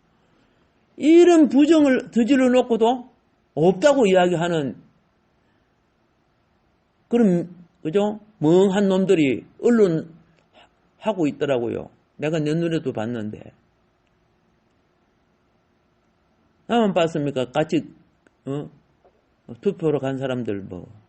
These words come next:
가족들도 다 그걸 봤잖아요. 역대급에 있을 수 없는 짓들이지, 그죠? 어. 어떻게 주민등록 확인하고 다,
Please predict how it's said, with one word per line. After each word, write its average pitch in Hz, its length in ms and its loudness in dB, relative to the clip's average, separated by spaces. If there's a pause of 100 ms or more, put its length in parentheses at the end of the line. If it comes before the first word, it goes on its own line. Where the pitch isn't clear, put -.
(220)
가족들도 131 600 -8
다 98 500 -12
그걸 117 240 -8
봤잖아요. 104 500 -8 (2750)
역대급에 220 720 -2
있을 277 380 2
수 247 140 0
없는 220 280 2
짓들이지, 214 460 -2
그죠? 135 380 -2 (760)
어. 98 120 -20 (1600)
어떻게 220 400 0 (100)
주민등록 226 640 2
확인하고 220 520 0
다, 160 80 -4